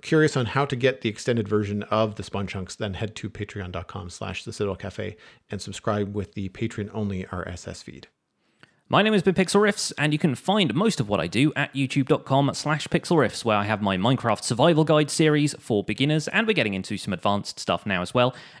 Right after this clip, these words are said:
Speaker 2: and a multiplayer Let's Play series called Decidedly Vanilla.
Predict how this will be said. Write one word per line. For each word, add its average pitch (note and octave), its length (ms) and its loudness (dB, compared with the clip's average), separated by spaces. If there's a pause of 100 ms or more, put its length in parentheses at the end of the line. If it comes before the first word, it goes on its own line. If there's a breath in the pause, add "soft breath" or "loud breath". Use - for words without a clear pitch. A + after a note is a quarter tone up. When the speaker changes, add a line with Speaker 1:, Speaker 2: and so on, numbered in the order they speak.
Speaker 2:
and D#3 140 4
a - 20 2
multiplayer D3 460 4
Let's A#2 160 2
Play B2 160 0
series G#2+ 400 0
called G#2+ 340 0
Decidedly F#2+ 520 -2
Vanilla. G2 340 0